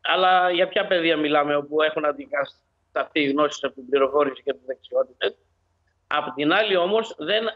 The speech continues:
αναιρείται το πραγματικό γεγονός. Κοιτάξτε, έχουμε ακούσει για πράσινη οικονομία, έχουμε ακούσει για κλιμα-, κλιματική κλίση, κρίση και κλιματικές αλλαγές. Και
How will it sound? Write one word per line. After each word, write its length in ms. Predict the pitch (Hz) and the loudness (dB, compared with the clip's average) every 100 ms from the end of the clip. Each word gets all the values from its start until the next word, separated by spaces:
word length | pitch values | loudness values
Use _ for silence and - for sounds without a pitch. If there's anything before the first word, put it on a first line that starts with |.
| 165 | -2
αναιρείται 880 | 170 156 151 135 _ _ - 175 208 214 | 0 0 -2 -6 _ _ -4 -2 -2 -2
το 80 | 196 | -2
πραγματικό 540 | 190 175 170 170 208 | -2 0 -2 0 -2
γεγονός. 420 | 208 202 202 196 - | 0 2 2 0 -2
Κοιτάξτε, 320 | 214 208 202 | -2 0 -2
έχουμε 240 | 202 202 | -2 -2
ακούσει 400 | 185 208 214 220 _ _ | -2 -2 -2 -4 _ _
για 140 | 160 160 | -4 -2
πράσινη 380 | 202 208 202 | -2 -2 -4
οικονομία, 760 | 196 180 165 147 175 208 220 220 _ - | 0 0 0 0 0 0 -2 -4 _ -8
έχουμε 260 | - 196 | -6 -2
ακούσει 320 | 190 208 208 196 | -2 0 -2 -2
για 100 | 196 | -2
κλιμα-, 320 | 180 170 165 | 0 0 -2
κλιματική 480 | 165 156 147 175 - | -2 -2 -2 -4 -4
κλίση, 360 | 196 214 208 - | -2 -2 -4 -4
κρίση 320 | 190 214 185 | -2 -2 -4
και 120 | 185 | -4
κλιματικές 440 | 170 170 165 208 196 | -2 -2 0 0 2
αλλαγές. 440 | 185 185 190 - _ _ _ _ _ _ | 2 2 0 -2 _ _ _ _ _ _
Και 200 | 180 185 | -4 -4